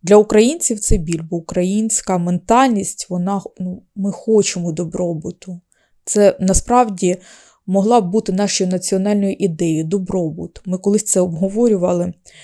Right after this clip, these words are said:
між іншим, за міністром Кляшторним. А, ну, не особисто я сиділа з ним обговорювати,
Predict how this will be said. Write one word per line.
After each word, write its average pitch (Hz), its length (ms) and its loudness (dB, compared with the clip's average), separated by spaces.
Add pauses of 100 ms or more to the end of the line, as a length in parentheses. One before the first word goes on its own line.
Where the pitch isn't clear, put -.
(300)
між 196 200 2
іншим, 196 320 0
за 185 180 4
міністром 190 680 2
Кляшторним. 165 800 -6 (180)
А, 175 60 -12 (760)
ну, 170 140 -6 (220)
не 180 180 -2
особисто 185 540 2
я 170 120 0
сиділа 165 400 -4
з - 80 -12
ним 170 180 -8
обговорювати, 165 800 -8